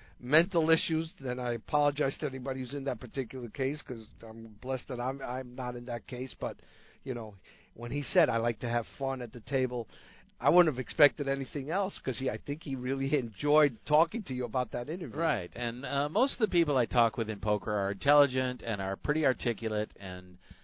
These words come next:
Speaker 2: I, I see a lot of people that I know, they would be great sitting in on some sort of broadcast and analyzing the action. Chris Bolick was a perfect example.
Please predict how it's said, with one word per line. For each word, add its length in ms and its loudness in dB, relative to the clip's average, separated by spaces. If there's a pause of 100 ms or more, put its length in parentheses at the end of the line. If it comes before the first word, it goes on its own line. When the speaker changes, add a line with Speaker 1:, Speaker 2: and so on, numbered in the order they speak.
(160)
Speaker 2:
I, 220 -4
I 100 -2
see 180 -4
a 60 0
lot 180 6
of 80 -2
people 300 -2
that 120 0
I 140 -2
know, 320 -2 (240)
they 80 2
would 160 0
be 120 -2
great 260 0
sitting 380 -6
in 160 -6
on 160 -10
some 200 -8
sort 200 -2
of 120 -8
broadcast 560 -4
and 120 -14
analyzing 600 -10
the 80 -12
action. 360 -12
Chris 180 -4 (100)
Bolick 320 2
was 140 -10
a 40 -12
perfect 340 -6
example. 500 -8